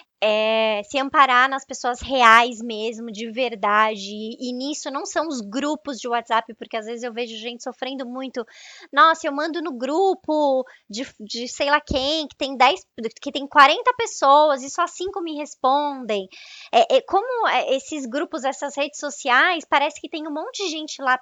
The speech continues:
pra, pra gente, pra nos acolher, e que na real as pessoas não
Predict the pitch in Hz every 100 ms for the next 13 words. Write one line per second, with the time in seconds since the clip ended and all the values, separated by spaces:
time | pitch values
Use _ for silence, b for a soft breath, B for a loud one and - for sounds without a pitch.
0 | _ 247 226 220 - 208 254 214 233 349
1 | - 269 269 262 233 - 220 220 311 381
2 | - B B B - 370 370 359 339 359
3 | - 370 392 349 349